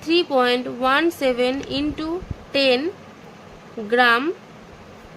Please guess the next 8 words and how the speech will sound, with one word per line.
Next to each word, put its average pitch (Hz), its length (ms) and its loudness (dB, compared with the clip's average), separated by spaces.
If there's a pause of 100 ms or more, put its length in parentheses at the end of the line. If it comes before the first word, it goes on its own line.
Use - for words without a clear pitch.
(340)
per 254 340 2 (360)
mole, 240 340 2 (220)
যেহেতু 247 300 0
আমরা 277 200 2
এটাকে 294 280 -2
মোলে 277 400 2
কনভার্ট 247 480 0
করছি, 196 400 -4